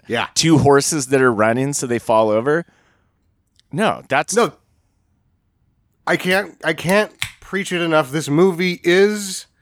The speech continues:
Speaker 1: the textbook for the ineffectiveness of nets in battle.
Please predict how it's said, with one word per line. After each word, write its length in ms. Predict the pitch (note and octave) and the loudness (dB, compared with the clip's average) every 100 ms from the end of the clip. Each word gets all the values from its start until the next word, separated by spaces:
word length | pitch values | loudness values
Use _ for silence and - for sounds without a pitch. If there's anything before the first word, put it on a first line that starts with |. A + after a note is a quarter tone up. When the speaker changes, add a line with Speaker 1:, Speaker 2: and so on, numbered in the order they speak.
| _ _ _ | _ _ _
Speaker 1:
the 160 | C3 D3+ | -4 -4
textbook 800 | - G#3 G#3+ - D3 D3+ - - | -2 -4 -4 -6 -2 -2 -2 -20
for 160 | _ D#3+ | _ -2
the 160 | D#3 F#3+ | -2 0
ineffectiveness 960 | F#3 G#3+ - G#3 G3+ F#3+ E3 D#3+ D#3+ - | 2 2 0 -2 -2 -4 -4 0 -2 -2
of 280 | - C3+ C3 | -6 -4 0
nets 400 | E3 E3 - - | 2 0 -2 -12
in 240 | D#3+ D3+ | -6 -2
battle. 480 | D3+ F#3 E3+ A2+ - | 0 0 0 -4 -8